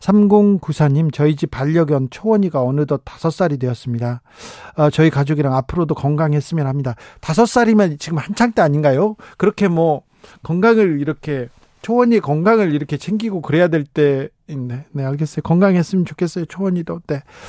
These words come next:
팔칠사일님, 우리 자녀들의, 자녀들이 열심히 일할 수 있고 신나게 자신의 꿈을 펼칠 수 있는 나라 되길 기도합니다. 얘기합니다. 나라 위한 기도 많을 텐데. 많은데.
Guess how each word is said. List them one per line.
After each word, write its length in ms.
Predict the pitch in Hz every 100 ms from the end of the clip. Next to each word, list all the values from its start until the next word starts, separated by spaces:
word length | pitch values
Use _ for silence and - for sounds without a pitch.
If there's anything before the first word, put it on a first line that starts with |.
| - - -
팔칠사일님, 1200 | - 202 226 220 - 226 220 180 180 165 170 190 165
우리 220 | 160 190
자녀들의, 720 | 123 139 160 147 156 143 127 _ _
자녀들이 480 | - 151 165 151 139
열심히 500 | 143 160 - 202 160
일할 240 | 139 165
수 160 | 170 143
있고 300 | 113 - 143
신나게 520 | - 190 196 190 165
자신의 380 | 139 127 156 143 -
꿈을 180 | 135
펼칠 340 | 127 190 196 196
수 160 | -
있는 220 | 151 135 131
나라 360 | 117 123 104 _
되길 280 | - 131 117
기도합니다. 760 | - 143 151 135 139 135 127 151 131
얘기합니다. 440 | 127 120 120 113 - - -
나라 320 | 160 226 254
위한 320 | 233 240 226
기도 260 | 175 175 214
많을 320 | 160 226 247
텐데. 720 | 233 156 151 143 202 151 107 175 - -
많은데. 800 | 175 180 247 294 233 156 202 143